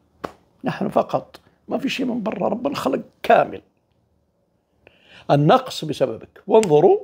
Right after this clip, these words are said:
كما رويت عدة مرات عن الرجل الذي لا يدين ولا رجلين له،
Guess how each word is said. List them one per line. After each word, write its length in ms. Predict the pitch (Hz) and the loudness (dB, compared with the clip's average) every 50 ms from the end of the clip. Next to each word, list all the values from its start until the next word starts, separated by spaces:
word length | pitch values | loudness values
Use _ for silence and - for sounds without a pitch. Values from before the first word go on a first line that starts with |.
| - - | -4 -6
كما 320 | - 135 135 135 127 123 131 - | -6 -4 -2 0 0 -2 -2 -4
رويت 380 | 131 123 135 139 135 131 - | -2 -2 0 0 -2 -2 -4
عدة 240 | 127 139 123 120 127 - - | -8 -8 -8 -8 -8 -6 -4
مرات 400 | 127 135 - 139 139 139 - 131 | -4 0 2 4 4 4 2 0
عن 80 | 123 | -4
الرجل 440 | 117 117 151 143 127 117 143 139 143 - - - - - - - | -4 -2 -4 -4 -2 0 -2 -4 -4 -6 -16 -20 -20 -18 -10 -6
الذي 460 | 131 123 123 123 120 127 127 127 127 - - _ _ - | -4 -2 -2 -2 -2 -2 -2 -2 -4 -8 -16 _ _ -10
لا 300 | 113 117 117 123 127 120 | -6 -2 2 2 2 2
يدين 420 | 120 117 117 110 117 135 127 120 | 2 0 -4 -2 -2 -4 -4 -4
ولا 360 | 123 117 113 113 113 107 101 101 | -6 -6 -6 -4 -4 -4 -4 -6
رجلين 480 | 107 104 95 - 104 104 95 92 92 | -6 -8 -12 -12 -14 -12 -12 -12 -14
له، 220 | - - - - | -12 -14 -14 -16